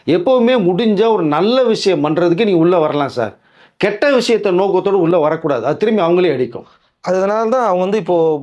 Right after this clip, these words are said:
Speaker 2: பாம்பேல இருந்துட்டு இவங்க இதெல்லாம் பேசி இப்படி போட்டுக்கிட்டு இருக்காங்க. அப்படிங்கிறப்போ நம்ம இந்த மாதிரி பேசணும்னா நாளைக்கு இவங்க ரெண்டு பேர் சேர்றதுக்கு சிச்சுவேஷனே இல்லாம போயிருமே அப்படிங்கிறத அவங்க ஏன் யோசிக்க மாட்டேன்றாங்க? ஏன்னா நம்ம ஹாப்பியா இல்ல, யாருமே இருக்கக்கூடாதுன்னு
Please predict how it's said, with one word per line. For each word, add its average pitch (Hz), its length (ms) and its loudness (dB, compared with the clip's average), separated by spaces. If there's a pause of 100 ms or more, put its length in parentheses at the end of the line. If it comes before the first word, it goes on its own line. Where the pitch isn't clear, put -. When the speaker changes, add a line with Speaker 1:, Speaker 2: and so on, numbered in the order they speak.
Speaker 2:
பாம்பேல 208 400 0
இருந்துட்டு 185 420 0
இவங்க 190 220 0
இதெல்லாம் 165 360 0
பேசி 170 300 -2
இப்படி 143 520 -2
போட்டுக்கிட்டு 156 300 -2
இருக்காங்க. 131 360 -2
அப்படிங்கிறப்போ 120 580 -2 (460)
நம்ம 175 220 -2
இந்த 170 120 -2
மாதிரி 185 340 -2
பேசணும்னா 180 360 -2
நாளைக்கு 170 360 -2
இவங்க 160 100 -2
ரெண்டு 170 180 -4
பேர் 202 220 -2
சேர்றதுக்கு 190 520 -2 (120)
சிச்சுவேஷனே 220 360 0
இல்லாம 175 240 0
போயிருமே 139 580 -2 (540)
அப்படிங்கிறத 208 400 2
அவங்க 170 180 2
ஏன் 185 120 0
யோசிக்க 165 480 0
மாட்டேன்றாங்க? 120 460 -2
ஏன்னா 170 220 -2 (360)
நம்ம 170 380 0
ஹாப்பியா 185 380 0
இல்ல, 185 180 0
யாருமே 175 420 0
இருக்கக்கூடாதுன்னு 160 400 0